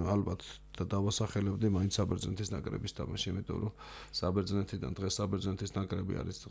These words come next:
წამყვანი ევროპული კლუბი, ყოფილი ევროპის ჩემპიონი,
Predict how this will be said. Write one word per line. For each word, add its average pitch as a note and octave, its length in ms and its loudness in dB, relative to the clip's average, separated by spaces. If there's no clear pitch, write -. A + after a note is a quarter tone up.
წამყვანი G2 480 0
ევროპული F#2+ 500 4
კლუბი, G#2 380 4
ყოფილი G2 360 2
ევროპის G2 440 0
ჩემპიონი, G2 480 2